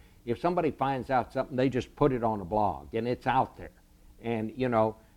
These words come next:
uh, then we have to deal with it. I mean, the way we deal with it in the mainstream media is, is Dave, is the two Davids know here. We go check it out. We, we try not to report anything unless we're, we're sure it's true.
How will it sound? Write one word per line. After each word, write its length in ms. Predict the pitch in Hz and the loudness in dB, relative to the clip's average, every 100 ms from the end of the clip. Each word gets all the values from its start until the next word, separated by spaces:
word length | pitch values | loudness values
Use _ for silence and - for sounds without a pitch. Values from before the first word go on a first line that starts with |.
| - | 0
uh, 260 | 110 98 95 110 | 4 4 2 2
then 240 | 127 107 | 2 4
we 180 | 135 170 | 4 4
have 200 | 151 151 | 2 0
to 60 | 139 | 0
deal 280 | 135 131 117 | 2 2 4
with 180 | 120 139 | 2 2
it. 180 | 160 | -2
I 60 | 127 | -2
mean, 180 | 120 104 | -2 -2
the 80 | 98 | 0
way 160 | 101 | 0
we 220 | 113 127 | 4 4
deal 240 | 170 131 104 | 6 4 2
with 180 | 98 127 | -2 -4
it 120 | 165 | -6
in 60 | |
the 40 | 110 | -6
mainstream 540 | 110 110 - 110 95 | -6 -6 -4 -4 -2
media 360 | 95 95 131 165 | -4 -6 -4 -2
is, 220 | 95 92 | -2 -4
is 260 | 120 107 82 | -2 -2 -2
Dave, 280 | 110 113 87 | -2 -2 -6
is 240 | 98 87 | -10 -8
the 80 | 101 | -8
two 200 | 117 113 | -4 -4
Davids 460 | 98 110 92 78 | -2 -2 -4 -10
know 220 | 110 113 95 | -8 -6 -4
here. 220 | 101 139 | -4 -4
We 100 | 123 | 0
go 140 | 135 | 0
check 340 | - 135 127 - | 2 -2 -2 -4
it 60 | |
out. 280 | 135 196 90 | -4 -6 -6
We, 280 | 104 110 107 | -4 -4 -4
we 140 | 101 107 | -8 -6
try 180 | 117 107 | -4 -4
not 180 | 101 - | -6 -8
to 60 | |
report 320 | 98 - 110 | -12 -8 -8
anything 400 | 98 92 101 120 | -8 -10 -12 -14
unless 280 | 120 95 - | -12 -14 -12
we're, 140 | 104 80 | -14 -10
we're 200 | 107 98 | -8 -8
sure 200 | 117 98 | -8 -10
it's 140 | 78 | -10
true. 420 | - 180 208 - | -14 -8 -6 -8